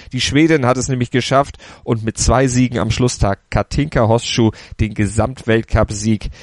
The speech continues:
entrissen. Und damit ist die sechsjährige Siegesserie der Ungarin in dieser Gesamtwertung beendet. Sjöström profitierte dabei allerdings auch von einer Regeländerung des Weltverbandes vor dieser Saison.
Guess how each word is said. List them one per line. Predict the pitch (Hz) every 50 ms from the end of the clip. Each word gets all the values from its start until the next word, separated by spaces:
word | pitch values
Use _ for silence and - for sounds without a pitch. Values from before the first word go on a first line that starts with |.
| - - _ _ _ -
entrissen. | 123 120 117 117 110 113 131 147 - - 151 147 131 110
Und | - 117 120 117 - - - -
damit | 110 110 117 117 -
ist | - - - -
die | 117
sechsjährige | 104 - - 160 - - - - 135 135 127 120 127 117 120 113
Siegesserie | 101 107 120 165 165 165 139 - - 135 135 127 123 127 117 117 113
der | 120 117 -
Ungarin | 160 156 147 139 127 117 113 117 113 -
in | - 131
dieser | 131 117 120 113
Gesamtwertung | 110 117 - 117 113 120 - - 120 117 - 127 120 107
beendet. | - - - 120 131 139 151 147 135 - - - - - _ _
Sjöström | _ - 143 143 - - 131 131 117
profitierte | - - 143 - 135 - - - 170 - -
dabei | 139 - 135 135 135 127 -
allerdings | 147 147 147 143 147 143 143
auch | - - 143 143
von | - - 156 151
einer | - - 156 160 160 135
Regeländerung | 123 147 170 160 143 - 139 135 131 120 117 123 123 113
des | 117 113 117
Weltverbandes | 113 113 135 - - 113 113 - 117 117 113 110 110 107
vor | - - 135 143 151
dieser | 156 - 139 139 117 123 117 110
Saison. | 107 117 117 104 113 113 120 143 147